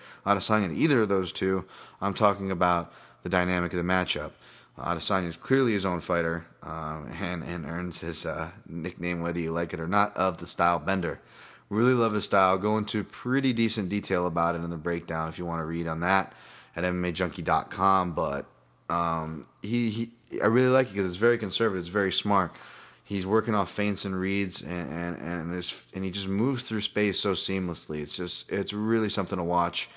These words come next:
And when he has flashes with a purpose, his question mark kicks from either side, either stance, either foot, just amazing. So sneaky, so fast. Um, I do see him getting an attritive second round stoppage. But again, Vettori,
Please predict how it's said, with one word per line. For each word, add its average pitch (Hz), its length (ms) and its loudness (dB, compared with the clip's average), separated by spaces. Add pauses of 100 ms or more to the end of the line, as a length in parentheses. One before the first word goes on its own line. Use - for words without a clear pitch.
(340)
And 95 120 0
when 95 100 2
he 104 60 2
has 107 120 0
flashes 101 500 2
with 90 120 -8
a 78 40 -10
purpose, 107 420 -2
his 90 120 -2
question - 380 -2
mark 98 180 0
kicks 95 200 -8
from 87 180 -8 (100)
either 135 240 2
side, 95 380 2 (100)
either 117 240 0
stance, 92 520 -2 (140)
either 120 200 0
foot, - 360 0 (520)
just 165 200 4
amazing. 90 520 0 (440)
So - 280 2
sneaky, 95 560 -2 (400)
so - 280 2
fast. 87 680 2
Um, 85 280 0
I 85 80 -2
do 101 160 -2
see 107 160 0
him 101 80 -2
getting 92 240 0
an 87 80 -4
attritive 95 320 -2
second 92 240 -4
round 87 180 -4
stoppage. 95 420 2
But 85 100 -4
again, 95 280 2
Vettori, 117 420 2